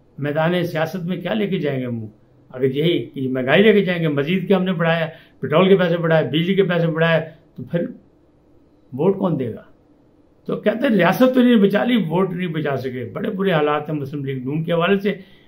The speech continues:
इसी हवाले से पहले भी मैंने आपको बताया था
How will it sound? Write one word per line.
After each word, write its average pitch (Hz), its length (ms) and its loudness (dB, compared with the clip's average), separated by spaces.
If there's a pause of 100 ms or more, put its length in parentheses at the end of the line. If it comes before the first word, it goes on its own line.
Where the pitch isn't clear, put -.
इसी 254 320 8
हवाले 190 400 8
से 185 220 0
पहले 170 320 -2
भी 190 120 0
मैंने 185 160 0
आपको 170 220 -2
बताया 156 340 -6
था 147 160 -6